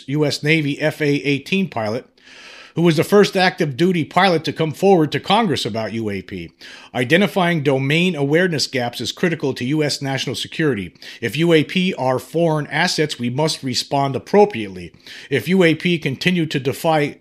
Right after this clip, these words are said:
conventional expl-, explanation, we must invest in scientific research. asa supports military and commercial pilots and aerospace workers impacted by U A P,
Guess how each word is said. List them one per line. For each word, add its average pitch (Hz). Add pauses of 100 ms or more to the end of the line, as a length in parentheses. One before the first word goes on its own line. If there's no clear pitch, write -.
conventional 151
expl-, 135 (100)
explanation, 143 (340)
we 139
must 151
invest 139
in 135
scientific 143
research. 113 (320)
asa 180
supports 156
military 202
and 196
commercial 190
pilots 151
and 131
aerospace 165
workers 120
impacted 143
by 131
U 143
A 131
P, 127